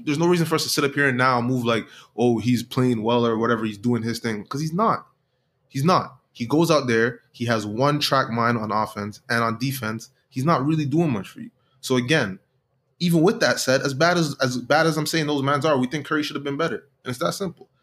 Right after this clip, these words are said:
Like, Draymond is, Draymond's Draymond, man. Like, he's living off of a name from a long time ago. I think he can defend in spurts. Like, he's still,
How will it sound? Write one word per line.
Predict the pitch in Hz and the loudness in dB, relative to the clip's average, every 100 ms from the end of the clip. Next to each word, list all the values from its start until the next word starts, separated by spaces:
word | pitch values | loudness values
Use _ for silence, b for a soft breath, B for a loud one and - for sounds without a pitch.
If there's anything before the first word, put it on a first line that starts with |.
| _ | _
Like, | 123 | -2
Draymond | 120 156 175 170 170 | 2 2 4 2 2
is, | 156 131 - _ _ _ _ _ _ | 0 -4 -12 _ _ _ _ _ _
Draymond's | 165 220 233 160 | 0 2 2 4
Draymond, | 123 143 117 113 | 2 2 0 -2
man. | 113 117 120 | -4 -4 -2
Like, | 117 113 - | -4 -6 -14
he's | - 151 | -4 0
living | 156 170 160 | 2 4 2
off | 160 | 2
of | 151 | 2
a | 131 | 2
name | 127 135 | 2 0
from | 131 123 113 | 0 -2 -2
a | |
long | 113 120 120 | 0 2 2
time | 120 117 | -2 -2
ago. | 113 117 113 | -2 0 0
I | |
think | 135 131 | -2 -6
he | 123 | -4
can | 117 | -6
defend | 113 120 117 | -4 -4 -6
in | 104 | -8
spurts. | - 113 120 - | -6 -2 -2 -6
Like, | 98 - | -16 -12
he's | 113 | -10
still, | - 139 120 | -2 -2 -2